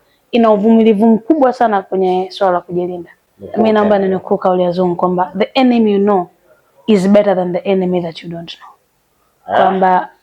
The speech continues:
Speaker 1: adui unayemfahamu si bora,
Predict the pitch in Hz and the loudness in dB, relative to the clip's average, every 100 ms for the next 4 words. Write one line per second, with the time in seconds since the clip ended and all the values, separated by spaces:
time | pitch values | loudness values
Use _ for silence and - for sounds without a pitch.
0 | _ - 226 262 294 247 226 214 220 226 | _ -2 2 4 4 4 2 0 0 2
1 | 226 185 170 _ _ _ _ _ _ _ | 2 -2 -8 _ _ _ _ _ _ _
2 | _ - - - _ _ _ _ - - | _ -20 -20 -20 _ _ _ _ -20 -20
3 | - 247 214 196 175 160 | -4 0 4 4 2 -2